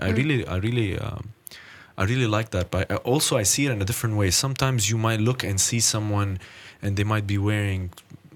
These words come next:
Speaker 1: something that isn't that great or whatever. But if you actually take the time maybe to,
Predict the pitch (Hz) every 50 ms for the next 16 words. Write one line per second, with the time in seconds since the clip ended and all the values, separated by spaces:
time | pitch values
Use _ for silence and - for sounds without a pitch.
0 | - - - - - - 113 107 104 - 104 95 95 92 - 104 107 101 101 98
1 | 95 95 95 - 87 101 98 104 104 101 95 - 95 90 95 95 101 101 95 87
2 | 90 90 95 92 95 - - 92 85 113 - - 113 107 101 - - 107 - -
3 | - - - 101 92 92 92 92 92 90 90 87 90 87 - - 95 90 85 85